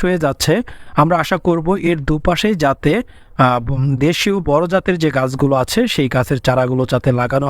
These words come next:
হয় এবং এই জায়গাটিকে সবুজায়ন করা হয়।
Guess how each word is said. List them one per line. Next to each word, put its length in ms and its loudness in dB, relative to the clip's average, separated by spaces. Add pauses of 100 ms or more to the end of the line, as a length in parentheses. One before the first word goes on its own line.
হয় 180 2 (380)
এবং 200 2 (120)
এই 140 4
জায়গাটিকে 640 0
সবুজায়ন 560 0
করা 220 0
হয়। 320 -2